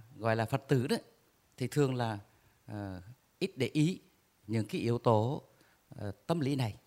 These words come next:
Chỉ có những người tu hành, xuất gia, đi vào con đường tu tập thiền định thì đi sâu hơn vào những cái sự đoạn trừ, khám phá,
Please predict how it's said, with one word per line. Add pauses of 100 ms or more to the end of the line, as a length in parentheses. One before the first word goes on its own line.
(480)
Chỉ
có
những
người
tu
hành, (360)
xuất
gia, (460)
đi
vào
con
đường
tu
tập
thiền
định (480)
thì (920)
đi
sâu
hơn (300)
vào
những
cái
sự
đoạn
trừ, (540)
khám
phá,